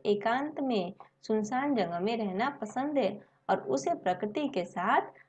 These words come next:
अकेले में इस गीत का आनंद लेना भी बहुत अच्छा लगता है।" यहाँ पे बोला है ना कि पैराग्राफ में क्या कहा गया है आपको कि "मुझे विजन से बहुत प्यार है", मतलब उसे सुनसान जगह, अकेले जगह से क्या है?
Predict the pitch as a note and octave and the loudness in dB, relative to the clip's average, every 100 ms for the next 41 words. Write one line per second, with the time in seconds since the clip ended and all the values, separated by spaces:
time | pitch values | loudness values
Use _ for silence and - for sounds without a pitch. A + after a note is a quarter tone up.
0 | _ - G#3+ C4 C#4 C#4 A3 G3+ G3 F3+ | _ -6 -2 2 4 6 4 2 0 -2
1 | E3+ F3+ F#3 - A#3 - F3 E3 E3+ E3 | 0 2 0 2 2 2 -2 -4 -4 -4
2 | E3 E3 E3 E3 C#4+ D5 - - - G3+ | -4 -4 -4 2 6 6 4 -14 -8 -6
3 | - F3 - - - D#3+ F#3 - - E3 | -2 -2 -2 -8 -4 -4 -6 -6 -4 -4
4 | - F3 _ - E3 F#3 F#3 A3+ G4 A#4+ | -8 -12 _ -14 -10 -6 -4 -2 -4 -4
5 | C5 - - _ _ _ _ _ _ _ | -6 -10 -18 _ _ _ _ _ _ _
6 | - D#4 G#4 - - - F#3+ G3 G3 A3 | -2 6 6 4 -8 -6 -2 0 0 -2
7 | A3+ A3 C4+ F4+ E4+ A#3 F#3 E3 E3+ F3 | -2 2 2 2 2 0 0 -2 -2 0
8 | E3+ E3 - F3 F3 F3+ - _ _ _ | 0 -2 -6 -6 -4 -6 -14 _ _ _
9 | - - _ _ - F4 D#4 A#3+ C4 F4 | -20 -20 _ _ 2 4 6 6 6 6
10 | A#3+ A3+ A#3 C4 A#4 F#4+ G#3 A3+ B3 D#4 | 6 6 4 4 2 2 2 2 4 0
11 | D#4+ G3 D3+ D3+ E3+ F3+ F3 F#3 F3+ A3+ | 0 -2 -2 -4 -6 -8 -4 -2 -2 -2
12 | A#3 G#3 G3 G3 G3+ A#3 A#3+ F3+ E3 - | -2 0 0 0 0 0 0 0 -4 -8
13 | - E3 E3+ F3 E3+ E3+ G#3+ G#3 G#3+ C4+ | -10 -6 -2 -2 -2 -4 -6 -4 0 2
14 | - | 2